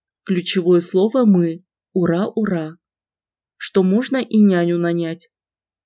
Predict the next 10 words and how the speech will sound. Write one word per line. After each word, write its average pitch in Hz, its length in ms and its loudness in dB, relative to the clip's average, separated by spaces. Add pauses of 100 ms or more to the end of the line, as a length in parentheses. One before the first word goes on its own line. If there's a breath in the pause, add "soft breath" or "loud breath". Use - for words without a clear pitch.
(920)
Я 196 180 4
же 220 140 -2
не 220 100 2
могла 208 360 0
тоже 214 280 -2
находиться 180 580 -2
дома 180 280 0
с 180 100 -10
ребенком 175 540 -2
постоянно, 175 720 -4